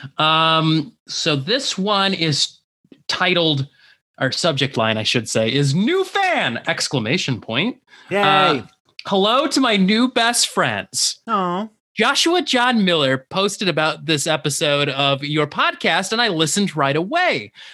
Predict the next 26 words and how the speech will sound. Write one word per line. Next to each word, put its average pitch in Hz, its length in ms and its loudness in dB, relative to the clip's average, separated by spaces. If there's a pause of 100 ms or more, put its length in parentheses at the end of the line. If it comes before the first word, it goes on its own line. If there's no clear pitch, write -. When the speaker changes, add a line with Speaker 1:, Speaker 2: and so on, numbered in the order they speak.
Speaker 1:
I'm 156 100 0
excited 196 440 0
to 226 40 -2
binge 185 380 -2
listen 147 320 0
to 156 100 -10
the 180 120 0
rest 123 280 -4
of 139 60 -10
your 185 140 0
episodes. 185 680 -4 (280)
You 156 100 0
had 165 240 0
me 180 140 2
at 120 120 -4
River's 185 360 0
Edge, 233 400 -2 (100)
Final 202 400 0
Girls, 156 520 0
Halloween 226 580 0
Three, 156 500 0
Spore 240 540 -2
Loose, 165 560 0 (300)
and 214 380 0
Queer 185 320 0
Horror. 113 440 -2